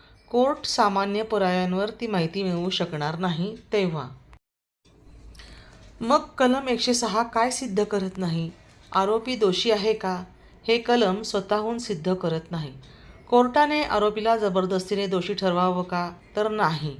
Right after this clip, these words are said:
फक्त त्याच्याकडे असलेल्या माहितीची जबाबदारी त्याच्यावर टाकली जाते. मग हे कलम का गरजेचं आहे?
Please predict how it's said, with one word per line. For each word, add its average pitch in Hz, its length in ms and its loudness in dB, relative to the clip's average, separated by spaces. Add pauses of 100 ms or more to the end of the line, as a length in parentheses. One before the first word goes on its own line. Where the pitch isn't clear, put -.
(520)
फक्त 240 280 4
त्याच्याकडे 233 480 0
असलेल्या 185 420 0
माहितीची 180 520 -4
जबाबदारी 175 680 -2
त्याच्यावर 180 320 0
टाकली 170 360 -2
जाते. 147 420 -6 (1120)
मग 294 300 0
हे 277 160 0
कलम 247 340 2
का 240 240 6
गरजेचं 175 520 0
आहे? 151 240 -6